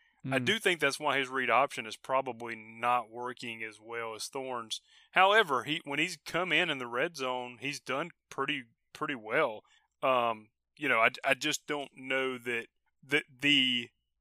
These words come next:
Speaker 1: the negative, I think, is, is greater than the positive of bringing him in, in my opinion. So I would say just keep Thorne rolling. However,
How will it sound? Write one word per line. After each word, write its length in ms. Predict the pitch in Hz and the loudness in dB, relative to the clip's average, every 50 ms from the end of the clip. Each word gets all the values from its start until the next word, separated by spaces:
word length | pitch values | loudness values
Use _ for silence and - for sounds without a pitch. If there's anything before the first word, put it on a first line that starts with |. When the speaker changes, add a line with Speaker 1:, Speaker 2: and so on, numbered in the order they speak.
| _ 127 | _ 0
Speaker 1:
the 140 | 147 143 | 0 0
negative, 640 | 139 135 139 147 160 170 180 165 160 143 135 123 110 120 | 0 0 2 6 6 6 8 6 6 6 6 4 4 4
I 100 | 120 117 | 2 0
think, 520 | - - 131 123 120 117 110 - - - - | 0 -2 -2 0 0 -2 -4 -6 -14 -16 -10
is, 520 | - 135 127 123 120 117 110 107 - - - | -4 -2 0 0 0 -2 -4 -8 -10 -12 -12
is 220 | - 143 131 120 117 | -8 -8 -8 -8 -8
greater 460 | 110 - 123 127 127 131 127 123 120 | -10 -8 -4 0 0 0 0 -2 -4
than 180 | 113 117 110 110 | -4 -6 -8 -8
the 80 | 107 | -12
positive 760 | - - - 131 120 117 117 110 110 110 107 107 104 101 - _ | -12 -6 2 4 6 6 6 4 0 -6 -8 -8 -10 -10 -12 _
of 240 | 120 117 107 107 107 | -10 -10 -10 -12 _
bringing 380 | 113 117 117 113 110 110 104 92 | -10 -8 -8 -8 -10 -14 -14 -12
him 200 | 104 110 104 104 | -12 -12 -12 -12
in, 320 | 104 104 101 98 101 117 - | -14 -14 -14 -14 -16 -12 -6
in 120 | - 123 117 | -4 -2 2
my 180 | 120 117 113 | 4 4 4
opinion. 440 | 110 - - - 123 117 107 104 101 | 4 2 -2 -6 -8 -8 -8 -12 -12
So 260 | - - 135 120 117 - _ _ _ _ _ _ - | -6 -2 -2 -2 -2 -2 _ _ _ _ _ _ 0
I 140 | 135 127 127 | 2 4 4
would 160 | 123 120 - | 4 2 -4
say 180 | - 120 113 | -4 -4 -4
just 220 | 110 110 104 - - | -4 -6 -10 -10 -8
keep 240 | - 123 110 - - | -8 -10 -10 -8 -8
Thorne 280 | 127 120 117 113 110 107 | -8 -8 -6 -8 -8 -2
rolling. 360 | 117 131 131 120 113 110 104 | 0 0 0 0 -2 -6 -2
However, 540 | - 151 170 190 208 208 175 127 110 98 90 | 2 4 4 6 6 4 4 4 2 -6 -18